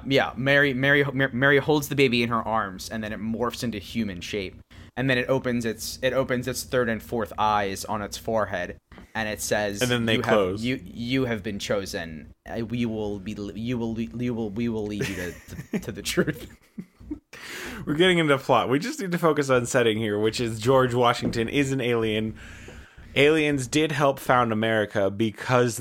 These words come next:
Speaker 2: they knew that America would go to the moon someday. And of course,
Speaker 1: Mm-hmm.
Speaker 2: I guess
Speaker 1: It's like that movie with Jeremy Renner and, um, and, um,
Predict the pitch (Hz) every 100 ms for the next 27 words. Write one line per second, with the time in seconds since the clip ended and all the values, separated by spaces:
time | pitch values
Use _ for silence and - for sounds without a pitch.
0 | 117 120 117 113 117 117 107 92 107 113
1 | 113 - 113 107 107 104 - 98 113 156
2 | 160 135 113 104 95 90 82 104 104 -
3 | 110 101 98 - 113 104 87 80 _ _
4 | _ _ _ - - 110 120 117 - 117
5 | - - 165 214 233 220 180 151 151 165
6 | 139 131 120 - - 139 131 117 120 120
7 | 113 104 101 98 98 95 90 90 - _
8 | _ _ _ _ _ - 101 98 98 92
9 | 87 85 101